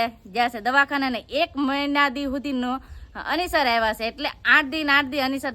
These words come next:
દેવરાવાના આવ્યા છે. તો બધા એમ કહેતા કે અનીસર પ્લીઝ દેવરાવી લેજો. હા, આપણે ચાર અનીસર દેવાના છે, એટલે આઠ દી ને આઠ દી અનીસર દેવા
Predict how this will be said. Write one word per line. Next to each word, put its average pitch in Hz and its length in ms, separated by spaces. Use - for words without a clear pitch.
દેવરાવાના 254 480
આવ્યા 254 240
છે. 220 80
તો 214 160
બધા 254 240
એમ 262 120
કહેતા 294 280
કે 247 60
અનીસર 320 320
પ્લીઝ 330 340
દેવરાવી 302 400
લેજો. 254 240
હા, 240 220
આપણે 269 320
ચાર 320 260
અનીસર 285 340
દેવાના 254 280
છે, 285 100
એટલે 269 140
આઠ 311 160
દી 320 160
ને 294 40
આઠ 294 180
દી 247 120
અનીસર 254 340
દેવા 254 220